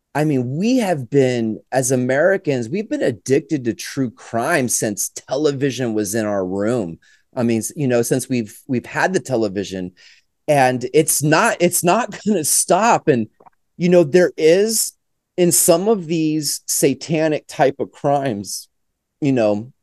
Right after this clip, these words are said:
and also, you know, just real quick, shout out to Russ Dizdar. Love that guy. I loved that guy. He's now, he's, he's late, Russ Dizdar. But if you are newer to the Fringe realm,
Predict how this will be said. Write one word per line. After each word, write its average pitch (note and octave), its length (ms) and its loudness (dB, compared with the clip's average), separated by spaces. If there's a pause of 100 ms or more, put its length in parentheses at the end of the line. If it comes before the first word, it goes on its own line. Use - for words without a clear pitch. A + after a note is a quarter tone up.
(100)
and D#3 140 4
also, G#3 540 6
you F#3+ 120 4
know, F3 80 4
just F#3 240 0
real F#3 160 4
quick, F3 260 0
shout E3+ 340 0
out D3 300 2
to C#3 140 -6
Russ C3 300 0
Dizdar. A#2+ 680 2 (420)
Love D3 500 4
that C#3+ 280 2
guy. B2 560 2
I B2+ 100 2
loved C3 640 2
that A#2+ 220 0
guy. G#2 280 -2
He's A#2 360 -6
now, A2 500 0
he's, A#2+ 420 -8
he's G#2+ 220 -8
late, C3 400 0 (140)
Russ A2 300 -2
Dizdar. G2+ 600 -2 (580)
But C3+ 120 2
if C#3 160 -2
you F3 360 0
are D3+ 300 6
newer C#3 600 4
to C3 160 -10
the A2+ 120 -8
Fringe A#2+ 720 -4
realm, B2 580 2